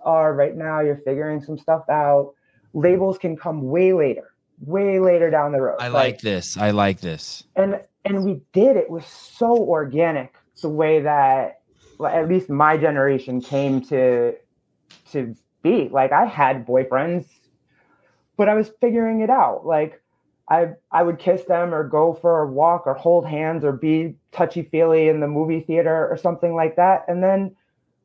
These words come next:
Speaker 1: you know what? I didn't like it. I didn't know if I didn't like it 'cause he was a boy or I just didn't like him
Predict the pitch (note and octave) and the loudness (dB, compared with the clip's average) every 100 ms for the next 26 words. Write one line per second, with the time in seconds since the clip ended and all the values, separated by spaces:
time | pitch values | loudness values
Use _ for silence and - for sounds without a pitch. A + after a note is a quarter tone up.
0 | _ F3 G#3 G3+ B3 - - F#3+ A3+ G#3+ | _ -4 0 2 0 -2 -2 0 0 2
1 | C4+ C4+ - - - F3 F#3+ E3+ E3 D#3+ | 0 0 -4 -6 -6 -4 -4 0 0 0
2 | D#3+ E3 C#3+ D#3 D#3+ E3 - C#3+ D#3 C#3 | 0 -2 -2 -2 -2 -8 -8 -8 -6 -6
3 | C3+ F#3 C4 D4 D4 F#3 F3 E3+ F3 E3 | -6 0 4 4 2 0 0 0 -4 -6
4 | D#3 C3 A2 - F#3+ C4 D4+ C#4+ | -4 -4 -6 -6 -2 2 0 -2